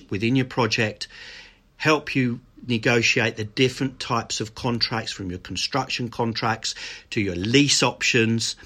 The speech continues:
to how you can control a, a, an asset, how you own an asset, or even control an asset and earn money from an asset even without owning it. So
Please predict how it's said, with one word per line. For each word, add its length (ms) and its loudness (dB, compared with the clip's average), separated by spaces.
to 140 -2
how 200 0
you 160 0
can 180 -10
control 460 -2
a, 200 -6
a, 220 -10
an 100 -4
asset, 500 2
how 140 0
you 260 0
own 240 4
an 120 2
asset, 540 0
or 260 -2
even 320 2
control 480 -2
an 100 0
asset 360 -2
and 280 -6
earn 200 2
money 260 6
from 260 -2
an 100 0
asset 300 -2
even 240 -6
without 340 -8
owning 340 4
it. 200 2
So 320 2